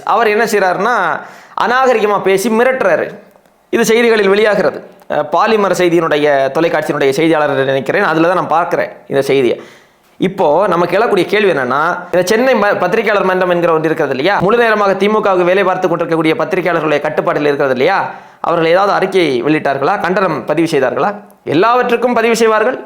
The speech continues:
கண்டனம் பதிவு செய்தா-, செய்வார்கள். நேற்றைய தினம்,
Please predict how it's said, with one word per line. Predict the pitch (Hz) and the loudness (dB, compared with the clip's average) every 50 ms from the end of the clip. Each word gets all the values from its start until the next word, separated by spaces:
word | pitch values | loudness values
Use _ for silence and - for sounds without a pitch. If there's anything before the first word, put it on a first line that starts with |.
| - - - | -18 -16 -6
கண்டனம் | - 208 196 220 233 220 | -4 -2 -2 0 0 0
பதிவு | 208 208 208 208 | 0 0 0 0
செய்தா-, | 202 214 202 202 160 - | 0 0 0 0 0 0
செய்வார்கள். | - 202 208 208 202 202 202 - - - - - - - _ _ _ _ _ _ _ _ - | 0 0 2 2 2 0 0 -4 -6 -8 -16 -20 -20 -20 _ _ _ _ _ _ _ _ -4
நேற்றைய | 170 202 226 214 226 208 | -2 0 0 2 0 0
தினம், | 220 233 226 | 0 0 0